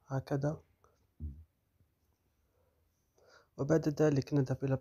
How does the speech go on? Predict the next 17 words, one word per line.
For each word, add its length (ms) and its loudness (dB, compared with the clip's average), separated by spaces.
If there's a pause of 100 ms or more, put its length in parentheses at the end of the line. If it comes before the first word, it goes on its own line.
بروفايل 420 -2
في 120 -18
الأسفل، 480 -6 (1700)
وبعد 400 2
ذلك 640 0 (380)
أقوم 480 0 (360)
بالضغط 500 -8
على 280 0
ثلاث 400 -2
أيقونات 480 -2
في 100 -14
الأعلى 440 0
هكذا، 500 -4 (800)
وبعد 140 2
ذلك 340 2
أصدقائي 680 0
أذهب 280 0